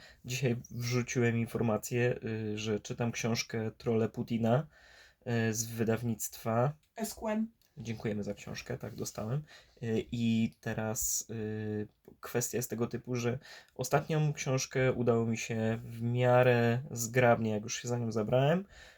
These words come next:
Speaker 1: w drugim podejściu, no to udało mi się ją skończyć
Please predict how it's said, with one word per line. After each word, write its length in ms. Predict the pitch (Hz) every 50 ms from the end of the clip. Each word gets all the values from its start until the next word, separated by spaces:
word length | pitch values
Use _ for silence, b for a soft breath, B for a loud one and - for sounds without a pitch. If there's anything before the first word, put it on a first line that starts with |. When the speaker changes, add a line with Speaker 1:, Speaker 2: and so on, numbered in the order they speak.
| B B
Speaker 1:
w 160 | - 120 120 123
drugim 320 | 123 135 131 127 123 117
podejściu, 480 | - 117 107 120 127 139 - - - 143
no 80 | 131
to 120 | 131 131 120
udało 260 | 117 117 117 113 113
mi 80 | 113
się 140 | - - -
ją 140 | 110 104 107
skończyć 640 | - - - - 127 123 127 - - 139 143 -